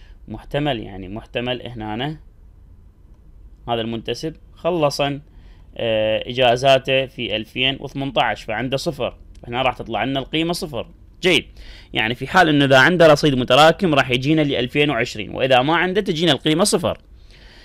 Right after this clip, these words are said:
طيب، هسه راح نحسب الرصيد اللي هو الرصيد الكلي. شنو يساوي لنا الرصيد الكلي؟ الرصيد الكلي يساوي لنا، هنا المعادلة راح تكون يساوي لنا ثلاثين زائدا واحد وعشرين، المجموع راح يجمع،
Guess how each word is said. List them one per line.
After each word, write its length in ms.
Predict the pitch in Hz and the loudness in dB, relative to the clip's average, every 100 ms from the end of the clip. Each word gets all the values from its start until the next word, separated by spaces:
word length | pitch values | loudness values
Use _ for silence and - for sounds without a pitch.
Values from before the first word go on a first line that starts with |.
| - - | -8 0
طيب، 260 | 127 196 | 2 2
هسه 160 | 185 214 | 0 2
راح 100 | 214 | 2
نحسب 340 | 233 233 190 | 0 -4 -2
الرصيد 540 | 165 156 - 180 180 - - - - | 2 2 2 2 2 -2 -14 -14 -8
اللي 240 | 123 127 | -6 -4
هو 240 | 147 147 143 | -2 0 0
الرصيد 640 | 131 117 113 - 135 131 - | 0 -2 -4 -2 -2 -2 -6
الكلي. 420 | - 104 85 131 | -6 -8 -8 -6
شنو 180 | - 262 | 0 0
يساوي 400 | 156 131 113 107 | 4 4 4 0
لنا 120 | 90 | -6
الرصيد 340 | 87 - 101 | -8 -10 -10
الكلي؟ 420 | - - 85 76 - - - - - | -12 -12 -12 -12 -14 -20 -20 -20 0
الرصيد 320 | 139 156 240 226 | 0 2 0 0
الكلي 440 | - 180 131 120 | 0 -2 -2 -2
يساوي 520 | 123 139 127 139 139 | 0 4 6 4 2
لنا، 360 | 92 92 123 151 - | -2 -2 -2 -4 -10
هنا 200 | 123 135 | -4 -2
المعادلة 640 | 127 101 92 107 117 98 95 | 0 -2 -6 -6 -6 -6 -8
راح 160 | 98 | -10
تكون 440 | - - 127 170 180 - - - | -14 -6 -2 -2 -4 -14 -20 -14
يساوي 480 | 139 - 156 151 147 | -10 2 4 4 2
لنا 260 | 113 107 120 | -2 -4 -6
ثلاثين 880 | - 156 143 143 170 143 135 170 170 - - - - | 2 4 6 4 0 2 2 0 -4 -16 -20 -20 -12
زائدا 540 | 123 160 151 139 131 | 2 6 6 4 0
واحد 260 | 131 131 113 | 0 -2 -6
وعشرين، 560 | 101 - 131 139 165 | -6 -4 -2 0 0
المجموع 540 | 139 143 135 139 147 120 | 0 0 -2 -2 0 0
راح 200 | 120 139 | 0 -2
يجمع، 600 | 139 117 120 135 156 | -4 -4 -2 0 0